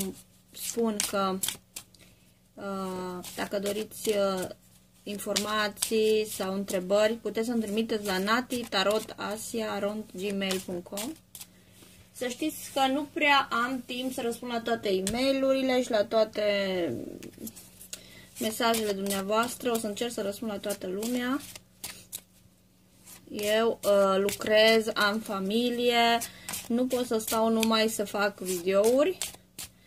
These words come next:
Și am foarte mulți dintre dumneavoastră, mulți clienți cu care sunt foarte ocupată tot timpul. Și încerc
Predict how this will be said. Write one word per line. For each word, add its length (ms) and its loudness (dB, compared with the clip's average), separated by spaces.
Și 260 -6
am 220 2
foarte 500 0
mulți 280 4
dintre 280 4
dumneavoastră, 800 2
mulți 380 0
clienți 540 0
cu 100 -10
care 600 0
sunt 180 -10
foarte 380 -2
ocupată 640 -2
tot 240 -6
timpul. 460 -6
Și 640 -6
încerc 360 -4